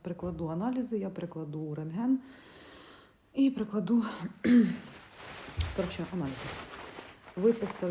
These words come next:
він нам рікарфу. А,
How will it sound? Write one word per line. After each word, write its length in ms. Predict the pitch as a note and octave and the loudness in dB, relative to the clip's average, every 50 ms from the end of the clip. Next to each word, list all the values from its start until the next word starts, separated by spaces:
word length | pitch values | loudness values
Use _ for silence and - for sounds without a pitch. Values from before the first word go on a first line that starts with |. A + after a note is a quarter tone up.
| E3+ D#3+ | 0 0
він 260 | F3+ F3+ F3 E3+ E3+ | 2 2 2 2 2
нам 280 | E3+ D#3+ D#3 D3+ D#3 D3+ D3 - - - _ _ _ _ _ _ _ _ _ - - | 0 -2 -2 -4 -4 -6 -8 -12 -16 -20 _ _ _ _ _ _ _ _ _ -4 -2
рікарфу. 640 | G#3+ G#3+ G#3+ E3+ D#3 D3+ E3+ - - - A#3+ C4 B3+ - - - - - - - - - - - - - - - - - - - - - - - - - - | -2 0 0 -2 -4 -4 -4 -6 -4 -2 -2 -2 -4 -6 -20 -18 -12 -12 -12 -12 -14 -20 -20 -20 -20 -20 -18 -18 -18 -18 -18 -20 -20 -20 -20 -20 -14 -10 -8
А, 200 | E3 E3 E3 | -6 -2 -2